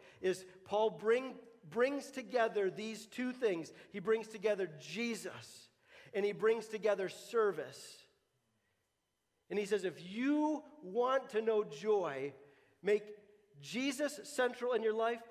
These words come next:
and make serving and loving others humbly center in your life. And you will be on the right path to experience joy. C S Lewis said, "If you want to get warm,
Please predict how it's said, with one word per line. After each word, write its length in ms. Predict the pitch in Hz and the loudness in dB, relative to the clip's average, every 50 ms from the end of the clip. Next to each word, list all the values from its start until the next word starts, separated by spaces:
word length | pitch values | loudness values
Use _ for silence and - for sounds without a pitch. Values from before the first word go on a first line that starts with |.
| - - - - - | -20 -20 -12 -6 -4
and 120 | 190 190 | -2 0
make 200 | 202 208 196 202 | 2 0 0 0
serving 520 | - - - - 247 262 262 262 254 247 226 | -4 -14 -6 -2 0 2 2 4 2 2 2
and 100 | 196 190 | 2 2
loving 340 | 196 214 220 214 214 208 214 | 2 2 2 2 2 0 0
others 480 | 214 190 196 190 202 180 170 147 - - - - | 0 0 0 0 -2 -6 -6 -8 -10 -14 -14 -6
humbly 580 | - 214 226 220 202 180 170 165 147 131 123 113 - - - _ _ _ _ _ | -2 -2 -2 -2 -2 -4 -2 -2 -2 -2 -4 -8 -16 -20 -20 _ _ _ _ _
center 320 | - - 190 180 165 160 | -4 0 0 0 0 0
in 140 | 165 151 156 | -2 -2 -2
your 160 | 156 151 147 | 0 0 0
life. 340 | 151 151 139 127 123 113 110 - - - - _ _ _ _ _ _ _ _ _ _ _ _ _ _ _ _ _ _ _ _ _ - | 0 0 -2 -2 -4 -8 -12 -18 -20 -20 -20 _ _ _ _ _ _ _ _ _ _ _ _ _ _ _ _ _ _ _ _ _ -4
And 160 | 165 165 165 | -4 -2 -2
you 300 | 156 160 165 180 208 233 | -4 -6 -6 -6 -2 0
will 140 | 240 220 202 | 0 0 0
be 180 | 180 214 208 214 | 0 0 0 0
on 160 | 185 180 185 | 0 0 0
the 80 | 180 | 0
right 260 | 165 170 165 175 180 175 | 0 0 0 0 -2 -4
path 320 | - 165 147 139 135 - | -4 -4 -4 -4 -6 -8
to 60 | - 147 | -10 -12
experience 520 | 139 - - - 160 147 143 139 131 - | -12 -12 -8 -6 -4 -4 -4 -6 -10 -12
joy. 320 | - - 143 135 123 113 113 - - _ _ _ _ _ _ _ _ _ _ _ _ _ _ _ _ _ _ _ _ _ _ _ _ _ _ _ _ _ _ _ _ _ _ _ _ _ _ _ _ _ _ _ _ _ _ _ _ _ _ _ _ _ _ _ _ _ _ _ _ _ _ _ _ _ _ _ _ _ _ _ _ _ _ _ _ _ _ _ _ _ _ _ _ _ _ _ _ _ | -14 -10 -10 -10 -10 -12 -16 -20 -20 _ _ _ _ _ _ _ _ _ _ _ _ _ _ _ _ _ _ _ _ _ _ _ _ _ _ _ _ _ _ _ _ _ _ _ _ _ _ _ _ _ _ _ _ _ _ _ _ _ _ _ _ _ _ _ _ _ _ _ _ _ _ _ _ _ _ _ _ _ _ _ _ _ _ _ _ _ _ _ _ _ _ _ _ _ _ _ _ _
C 240 | - - - 185 185 | -12 -6 -2 0 0
S 160 | 175 180 170 | 0 -2 -4
Lewis 260 | 165 160 156 147 151 | -4 -2 -2 -2 -2
said, 140 | - 175 151 | -2 -2 -2
"If 100 | 147 123 | -2 -2
you 100 | 156 180 | -2 0
want 120 | 185 185 | 0 0
to 60 | 180 185 | 0 -2
get 160 | 170 175 170 | -6 -6 -6
warm, 320 | 147 160 175 190 190 202 | -4 -2 0 0 0 -2